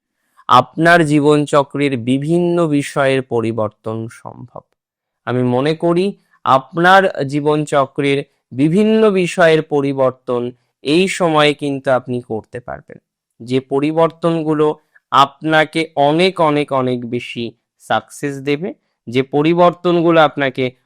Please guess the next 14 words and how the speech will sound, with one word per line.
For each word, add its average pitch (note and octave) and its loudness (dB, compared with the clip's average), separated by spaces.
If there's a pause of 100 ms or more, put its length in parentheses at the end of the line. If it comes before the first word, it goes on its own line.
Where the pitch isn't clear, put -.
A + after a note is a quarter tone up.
(140)
অনেক, D#3+ 2
অনেক, D3+ 2
অনেক C3 0 (100)
বেশি A#2+ -8
সফলতা C3 -2
দেবে, C#3+ -2 (400)
যে B2 -2
পরিবর্তনগুলো D#3+ 0
আপনাকে C3 0
অনেক B2 -2 (120)
বেশি C3 -10
স্টেবল D3 0
করার B2 2
ক্ষেত্রে - -8